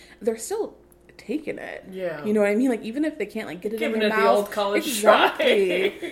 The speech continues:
Speaker 2: <laughs>
Speaker 1: Exactly. They're still, like, it's effort.
Speaker 2: Yeah.
Speaker 1: It's effort to, like, contain, um, like, or, like, an, like, an implement that just has so much, like, f-,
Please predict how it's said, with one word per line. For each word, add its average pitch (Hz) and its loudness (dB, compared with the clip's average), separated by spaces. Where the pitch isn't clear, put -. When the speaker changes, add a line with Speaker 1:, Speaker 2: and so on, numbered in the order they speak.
Speaker 2:
<laughs> - -8
Speaker 1:
Exactly. 208 -2
They're 190 -4
still, 254 -6
like, 196 -6
it's - -8
effort. - -10
Speaker 2:
Yeah. 190 -4
Speaker 1:
It's 170 -6
effort - -6
to, 190 -6
like, 160 -4
contain, 175 -10
um, - -12
like, - -12
or, - -4
like, 190 -6
an, 180 -8
like, - -8
an - -12
implement 180 -8
that - -8
just 175 -6
has 170 -6
so 175 -4
much, 175 -10
like, - -10
f-, - -20